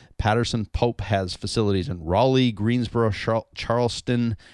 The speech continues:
Greenville, South Carolina, Jacksonville, Tallahassee, Miami, Tampa, Fort Myers, and Palm Beach County, Florida. So, wow,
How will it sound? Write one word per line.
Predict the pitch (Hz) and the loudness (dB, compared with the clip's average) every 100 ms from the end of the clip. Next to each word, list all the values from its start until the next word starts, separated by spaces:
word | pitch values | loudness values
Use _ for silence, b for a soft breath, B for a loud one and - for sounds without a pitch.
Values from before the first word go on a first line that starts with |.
| B - | B -10
Greenville, | 101 107 120 117 110 | -2 0 0 2 0
South | 110 113 - | 0 -2 0
Carolina, | 110 107 107 101 | 0 0 0 -2
Jacksonville, | 95 117 131 - 127 113 110 | -2 -2 -2 -4 0 0 0
Tallahassee, | - 107 113 113 113 117 | -2 0 0 0 0 -2
Miami, | 98 107 113 117 | 0 0 2 0
Tampa, | - 123 113 110 | 0 -2 0 0
Fort | 104 - 180 | -2 0 0
Myers, | 120 117 117 113 - | 2 4 4 2 0
and | 98 92 92 | -4 -4 -4
Palm | - 147 160 143 | -4 2 2 2
Beach | 107 120 - - | -2 -4 -6 -10
County, | - 101 104 107 | -4 -2 -2 -4
Florida. | - - 87 95 95 85 - | -8 -12 -2 2 2 0 -4
So, | - 85 90 90 - | -4 -4 -4 -6 0
wow, | 113 110 90 | 4 4 2